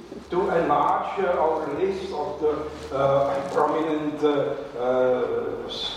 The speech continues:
top biologists with Anne Huyssen. Uh, Anne Huyssen, uh, is a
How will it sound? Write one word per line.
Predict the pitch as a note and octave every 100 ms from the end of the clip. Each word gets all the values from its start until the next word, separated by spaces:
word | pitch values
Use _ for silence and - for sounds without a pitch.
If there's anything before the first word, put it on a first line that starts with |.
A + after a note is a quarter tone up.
| - -
top | D3+ - - -
biologists | C3 D#3 E3 E3+ - F#3+ - - - - - -
with | C3 - D3+
Anne | D3+ D3 - - - - -
Huyssen. | - - - - - G2 - - -
Uh, | B2 B2 - - -
Anne | - D3 F#3+
Huyssen, | G3 - G3 F#3+ - - - -
uh, | D3 C#3+ C#3+ C#3+ - E3+
is | -
a | E3 C#3+ -